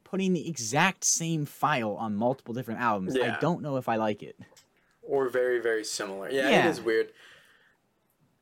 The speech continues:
Speaker 2: 'Cause I will say, the Tristan Rez, Ronnie Dunn versions, they're different, but they're not that different.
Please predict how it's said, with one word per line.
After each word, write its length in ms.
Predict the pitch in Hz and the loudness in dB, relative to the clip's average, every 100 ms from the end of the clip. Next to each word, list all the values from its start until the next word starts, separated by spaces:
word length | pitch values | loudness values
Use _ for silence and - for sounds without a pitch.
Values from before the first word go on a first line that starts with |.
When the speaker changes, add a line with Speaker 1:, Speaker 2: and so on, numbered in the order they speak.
| _ | _
Speaker 2:
'Cause 140 | 160 147 | -2 0
I 80 | 165 | 2
will 180 | 202 | 0
say, 460 | 180 165 139 123 117 | 0 0 2 4 2
the 140 | 113 | 0
Tristan 360 | 117 170 156 131 | -2 0 0 0
Rez, 720 | 120 117 113 110 104 - - _ _ _ _ _ - - - _ _ | 2 2 2 2 -2 -8 -10 _ _ _ _ _ -20 -20 -20 _ _
Ronnie 260 | - 117 117 | -2 0 0
Dunn 320 | 113 123 123 | 0 -2 -2
versions, 520 | 123 113 117 107 104 | -4 -2 -2 -4 -2
they're 140 | 302 339 139 - | 0 0 -2 0
different, 520 | 165 170 160 135 120 | 2 2 -2 -4 -4
but 120 | 135 | -2
they're 80 | 147 | 0
not 400 | 160 131 117 113 | 0 -4 -8 -2
that 600 | 117 123 120 104 92 - | 0 2 2 0 -4 -10
different. 440 | 80 - - - | -12 -10 -12 -16